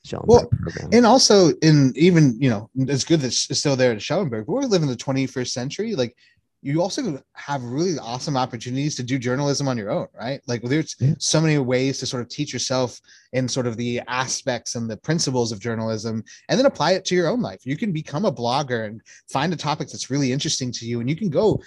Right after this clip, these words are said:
Speaker 2: interview people and do the research, and you can, like, become an investigative journalist literally on your own, right? And that's
Speaker 1: Yeah.
Speaker 2: stuff that wasn't nearly as available when I was in high school. So I do think, like, if there are just things that you're interested in, it's never been more possible for you to find information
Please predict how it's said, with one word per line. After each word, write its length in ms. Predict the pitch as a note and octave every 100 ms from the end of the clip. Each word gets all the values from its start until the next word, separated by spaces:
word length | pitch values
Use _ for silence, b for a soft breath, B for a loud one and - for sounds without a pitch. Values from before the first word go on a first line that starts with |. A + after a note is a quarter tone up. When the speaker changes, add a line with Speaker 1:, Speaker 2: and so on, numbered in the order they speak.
| B
Speaker 2:
interview 380 | C#3+ C#3+ A#2+ B2+
people 400 | - C3 A#2 A#2
and 120 | A#2
do 220 | A2+ C3+ G3+
the 100 | B2
research, 500 | A#2+ A#2 A#2+ A2 A#2+
and 100 | B2+
you 60 | E3+
can, 140 | G3
like, 200 | D3+ B2+ B B
become 380 | D3 C3+ D3+ E3+
an 60 | C#3
investigative 600 | B2 B2+ B2 C3 C3 B2
journalist 440 | C3 C#3+ C3 - A#2+
literally 380 | D3+ G#3+ D#3+ C3
on 140 | A#2
your 160 | F#2+ A2+
own, 180 | A#2+ -
right? 260 | G2+ B2 - B B
And 60 | C3
that's 100 | D#3+
Speaker 1:
Yeah. 40 | -
Speaker 2:
stuff 120 | E3
that 100 | D3
wasn't 320 | D3 F3+ E3
nearly 360 | C#3 C#3+ D#3 D3
as 100 | C3
available 460 | A#2 B2+ F3+ B2
when 120 | A2 A2
I 120 | C3
was 160 | C#3
in 80 | G#2+
high 160 | G#2 F2
school. 320 | - - C#2
So 320 | - A#2 G#2+ B B -
I 60 |
do 140 | B2+ E3+
think, 180 | D3+ B2+
like, 140 | A#2+
if 80 | G#2+
there 120 | D#3
are 40 | F3
just 240 | D#3+ -
things 240 | C#3 D#3
that 80 | C#3+
you're 160 | B2 G#2
interested 480 | B2+ - D#3+ F3 F#3
in, 260 | F#3+ G3 B B -
it's 240 | C3 -
never 400 | C#3 C#3 D3 D3
been 160 | C3+ B2+
more 160 | A#2
possible 480 | B2 A#2 A#2 A#2+ A2+
for 120 | B2
you 60 | A2+
to 80 | G#2
find 380 | - A#2+ B2+
information 760 | B2+ A2 A2 A2 A2+ B2+ C#3